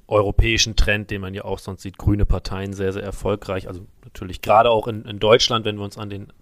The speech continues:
zumindest teilweise den Wahlkampf zur Bundestagswahl, was da für Umfragezahlen erreicht wurden.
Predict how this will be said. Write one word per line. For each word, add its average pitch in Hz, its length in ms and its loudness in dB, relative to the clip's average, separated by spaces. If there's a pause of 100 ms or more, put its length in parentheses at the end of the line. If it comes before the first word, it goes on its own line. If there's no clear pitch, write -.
(120)
zumindest 92 440 -14
teilweise 113 520 8
den 107 220 0
Wahlkampf 107 560 4 (260)
zur 107 160 -4
Bundestagswahl, 104 680 2
was 98 180 -4
da - 80 -8
für - 160 -6
Umfragezahlen 107 840 0
erreicht 95 480 0
wurden. 131 340 2